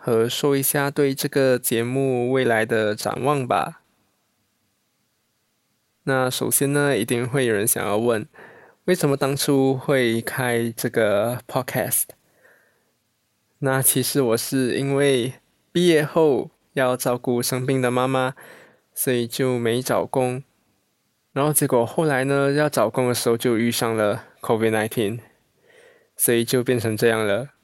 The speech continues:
加上爸妈也老了，所以就留在家里照顾他们，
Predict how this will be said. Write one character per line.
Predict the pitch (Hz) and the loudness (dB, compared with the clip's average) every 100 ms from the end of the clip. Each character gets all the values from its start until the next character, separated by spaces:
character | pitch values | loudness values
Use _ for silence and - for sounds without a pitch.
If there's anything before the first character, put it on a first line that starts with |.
| _ _ _ _ _ _ _ _ _ _ _ _ _ _ _ _ _ _ - | _ _ _ _ _ _ _ _ _ _ _ _ _ _ _ _ _ _ -4
加 | 139 | -2
上 | 135 160 147 135 | 0 0 0 -2
爸 | 139 147 | -2 -2
妈 | 143 139 135 | 0 0 0
也 | 120 113 123 | 2 2 2
老 | 117 71 | 2 0
了， | 95 101 90 151 | 0 -2 -2 -6
所 | - 110 | -4 -2
以 | 101 80 | -2 -4
就 | - 131 117 110 123 - - | -4 -2 0 -2 -6 -12 -10
留 | 113 110 | -6 0
在 | 143 | 0
家 | 127 123 | 2 0
里 | 110 | -2
照 | 110 127 | -2 -4
顾 | 123 123 | -4 -4
他 | 131 | -4
们， | 120 113 | -2 -4